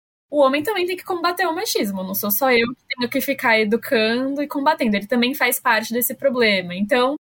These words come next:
a gente, enquanto cis, também tem que fazer parte, né, da luta trans, e assim vai. Mas eu acho que é isso, né? É, é uma visão individualista e de esquecer mesmo que a gente é, como a Mari falou, uma sociedade, né, gente? É em conjunto, né?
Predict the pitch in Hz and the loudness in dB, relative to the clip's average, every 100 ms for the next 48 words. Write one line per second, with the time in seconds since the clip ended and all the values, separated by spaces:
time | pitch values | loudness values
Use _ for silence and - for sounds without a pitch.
0 | _ _ 220 226 240 277 277 269 294 294 | _ _ -2 0 0 0 0 0 0 0
1 | 247 220 311 349 269 359 311 302 277 294 | 0 2 0 2 0 0 -2 -2 0 0
2 | 277 226 240 262 311 277 294 247 214 208 | 4 4 2 -2 -2 2 4 4 2 -4
3 | _ _ 233 285 285 277 330 330 269 233 | _ _ -2 0 0 -2 -2 0 0 2
4 | 214 233 - 240 262 294 226 208 208 - | 2 0 0 -2 2 4 4 4 0 -2
5 | 214 214 214 220 240 277 254 208 214 202 | -2 2 4 2 0 0 0 0 2 2
6 | 202 190 208 214 226 220 214 214 208 208 | 2 0 0 0 0 0 0 0 0 0
7 | 208 220 214 214 - 269 247 285 - 302 | 0 0 2 0 -2 -2 0 -2 0 0
8 | 294 254 247 254 - 285 262 247 262 233 | 0 0 -4 -6 -8 -6 -6 -4 -2 -2
9 | - 240 226 226 233 233 220 226 - _ | -2 -2 0 0 0 0 0 -2 -6 _
10 | _ 320 320 311 302 339 - 185 196 185 | _ -2 0 0 -4 -4 -6 -6 -6 -6
11 | 185 175 175 - 185 208 277 _ _ _ | -8 -10 -10 -8 -6 -6 -10 _ _ _
12 | 214 247 277 254 208 190 - 190 196 | -2 0 2 0 -2 -4 -10 -8 -8